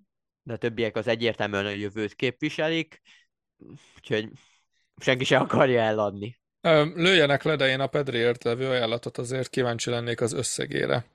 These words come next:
Speaker 2: És nem azért, mert kevesebbre tartom, mint az előzőeket, de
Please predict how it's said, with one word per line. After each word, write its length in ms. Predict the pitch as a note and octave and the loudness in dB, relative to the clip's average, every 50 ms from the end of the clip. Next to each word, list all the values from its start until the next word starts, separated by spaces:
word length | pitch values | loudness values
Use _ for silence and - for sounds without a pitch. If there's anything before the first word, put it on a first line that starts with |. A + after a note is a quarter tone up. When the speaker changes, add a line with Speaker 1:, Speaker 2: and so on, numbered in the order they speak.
| - - - - _ _ | -18 -18 -18 -18 _ _
Speaker 2:
És 180 | - C3+ C3 - | -2 0 0 2
nem 160 | D#3+ D#3 D3 | 4 4 6
azért, 300 | C#3+ C3 C3+ B2+ B2+ - | 6 6 6 4 4 2
mert 240 | B2+ A#2+ B2 A#2+ - | 2 2 2 2 2
kevesebbre 500 | - B2+ A#2 B2 - - A#2 B2 B2 A#2 | 0 2 2 2 0 0 0 0 0 0
tartom, 360 | - A#2+ A#2 - - B2+ A#2+ | 2 0 0 0 -4 -6 -6
mint 220 | A#2+ A#2+ A#2+ - | -6 -8 -4 0
az 160 | B2 B2 A#2 | 0 0 2
előzőeket, 1000 | B2 A#2 A2+ A2+ A#2 A#2 A#2 A#2+ B2 A#2+ A#2+ A#2+ A#2 - B2+ B2 - - - _ _ _ | 2 0 0 0 -2 -4 -4 -4 -4 -2 0 -2 -2 0 -2 -4 -4 -6 -20 _ _ _
de 460 | - - B2 A#2+ A#2+ A#2+ A#2+ A#2+ B2 | -2 0 2 2 4 2 2 0 -4